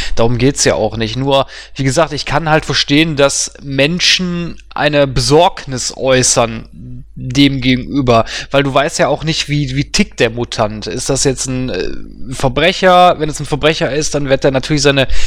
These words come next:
Kräfte auch dazu einsetzen, Böses zu tun, ne? Das ist ja ganz klar.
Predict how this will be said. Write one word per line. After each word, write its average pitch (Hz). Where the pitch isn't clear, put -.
Kräfte -
auch 139
dazu 143
einsetzen, 139
Böses 151
zu 110
tun, 110
ne? 135
Das 107
ist 127
ja 135
ganz 127
klar. 143